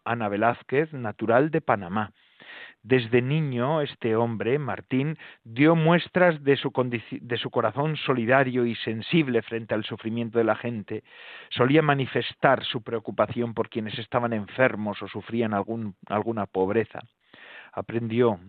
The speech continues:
el oficio de barbero y algunos rudimentos de medicina cercanos a lo que haría un herborista de hoy en día, ¿verdad? Una persona que dominaba ese, esas artes, ¿no? Ese,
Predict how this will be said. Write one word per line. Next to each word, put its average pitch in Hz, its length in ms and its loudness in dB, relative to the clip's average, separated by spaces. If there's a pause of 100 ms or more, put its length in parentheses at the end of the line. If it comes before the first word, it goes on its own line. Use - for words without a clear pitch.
(140)
el 95 140 -10
oficio 120 340 -4
de 120 80 2
barbero 98 600 -2 (180)
y 98 80 -8
algunos 113 420 -4 (300)
rudimentos 113 580 -4
de 117 80 -6
medicina 110 560 -4
cercanos 123 500 -4 (920)
a - 160 -6
lo 113 220 -2
que 107 280 -6
haría 107 460 2
un 117 460 -10
herborista 101 760 -4
de 98 140 -2
hoy 101 400 -4
en 95 120 -8
día, 123 300 2
¿verdad? 101 280 -2
Una 104 200 -4
persona 107 440 -8
que 95 460 -6
dominaba 101 680 -2
ese, 101 420 -6
esas 98 300 -8
artes, 110 480 -2
¿no? 107 160 -8
Ese, 110 200 -6